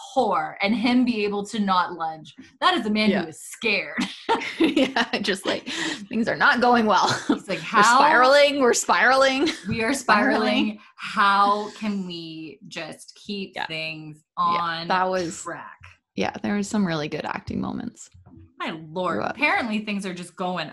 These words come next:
Speaker 1: off in the hockey game right now. <laughs> Just, I'm just getting notifications on my
Speaker 2: There you go.
Speaker 1: phone.
Speaker 2: There you go.
Speaker 1: Being like,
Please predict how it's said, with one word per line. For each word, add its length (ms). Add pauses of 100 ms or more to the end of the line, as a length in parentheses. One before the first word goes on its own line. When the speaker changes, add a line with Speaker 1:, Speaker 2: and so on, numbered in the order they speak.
(140)
Speaker 1:
off 280
in 100
the 80
hockey 360
game 260
right 160
now. 320 (300)
<laughs> 300
Just, 420
I'm 180
just 380
getting 240
notifications 920
on 100
my 100
Speaker 2:
There 80
you 100
go. 80
Speaker 1:
phone. 400 (560)
Speaker 2:
There 80
you 120
go. 40
Speaker 1:
Being 240
like, 320